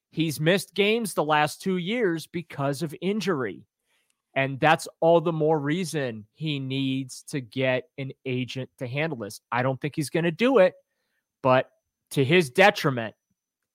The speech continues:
not having an agent, ha-, I mean, it, it, it has really hamstrung him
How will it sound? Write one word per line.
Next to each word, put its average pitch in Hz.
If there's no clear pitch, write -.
not 131
having 147
an 135
agent, 127
ha-, 120
I 139
mean, 135
it, 143
it, 143
it 147
has 139
really 139
hamstrung 135
him 113